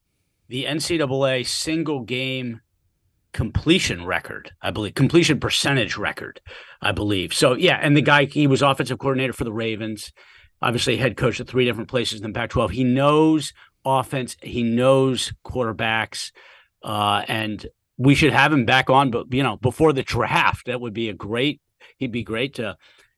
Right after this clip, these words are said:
you know, ha-, get back and we can pick his brain, but just tremendous insight. And, you know, he's coming at it too with the context of, of having, you know, the Pac-twelve is in his D N A, right? I mean, growing up, grow up,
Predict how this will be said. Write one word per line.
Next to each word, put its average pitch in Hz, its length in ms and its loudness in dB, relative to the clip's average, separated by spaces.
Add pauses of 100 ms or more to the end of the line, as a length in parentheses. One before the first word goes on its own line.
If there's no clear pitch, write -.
(160)
you - 80 -14
know, 92 280 -10
ha-, - 220 -4 (420)
get - 160 0
back 120 320 2
and 104 180 -4
we 110 120 -4
can 101 140 -6
pick 123 160 -4
his 110 120 0
brain, 113 420 0
but 101 200 -6
just 131 340 -2 (100)
tremendous 139 640 0
insight. 127 500 -2
And, 131 200 -4 (240)
you 208 100 -2
know, 139 140 0
he's 143 200 -4
coming 139 380 -2
at 123 180 0
it 110 140 -6
too 131 300 -2
with 110 240 -8 (280)
the 117 100 -8
context 135 720 -4
of, 110 160 -10 (260)
of - 140 -2
having, 131 500 2 (420)
you 147 120 4
know, 143 80 4
the 131 80 -2
Pac-twelve 156 560 4
is 139 100 4
in 156 160 0
his 160 180 -2
D 151 200 2
N 147 100 0
A, 165 400 -2
right? 143 400 -2
I 123 120 -4
mean, 127 420 -6 (100)
growing 143 380 -2
up, 143 260 -2
grow 131 280 -2
up, 127 140 -10